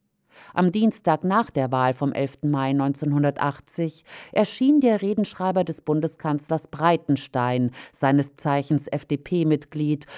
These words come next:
und wegen seiner beruflichen Rolle Zuhörer im F-D-P-Präsidium, in der morgendlichen Lagebesprechung mit der Erklärung, fast wörtlich:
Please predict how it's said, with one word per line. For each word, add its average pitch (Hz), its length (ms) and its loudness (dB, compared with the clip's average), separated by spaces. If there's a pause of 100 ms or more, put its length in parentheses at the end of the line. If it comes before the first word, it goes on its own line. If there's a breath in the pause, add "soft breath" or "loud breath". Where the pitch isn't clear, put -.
(100)
und 226 200 0
wegen 233 200 4
seiner 190 280 4
beruflichen 180 640 -2
Rolle 165 440 2
Zuhörer 175 840 -2
im 180 120 0
F-D-P-Präsidium, 160 1400 -2 (380 loud breath)
in 254 200 6
der 254 140 4
morgendlichen 185 680 2
Lagebesprechung 147 1000 0
mit 147 180 0
der - 80 -2
Erklärung, 143 760 2 (200 loud breath)
fast - 480 -8
wörtlich: 170 720 0